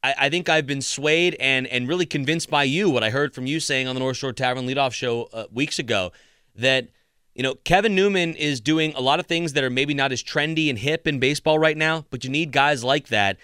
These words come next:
And when you compare him to some of these infield prospects, like, why not stick with Kevin Newman given what he is doing with the Pirates right now?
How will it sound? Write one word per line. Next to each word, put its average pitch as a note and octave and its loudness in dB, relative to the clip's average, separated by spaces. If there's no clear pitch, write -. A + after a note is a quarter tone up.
And G#2+ -6
when A#2+ -2
you B2 -4
compare C#3 0
him E3 -2
to D3+ -2
some D3+ -2
of D3 -4
these C3 -2
infield C3+ -4
prospects, C3 -2
like, G2+ -6
why B2+ -2
not C#3+ -2
stick - -2
with C#3+ 0
Kevin C3+ -2
Newman B2+ -2
given A#2 -2
what A#2+ 0
he B2 -4
is G#2+ -6
doing A2+ -4
with G#2 -6
the - -18
Pirates G#2 -4
right F#2+ -8
now? E2 -16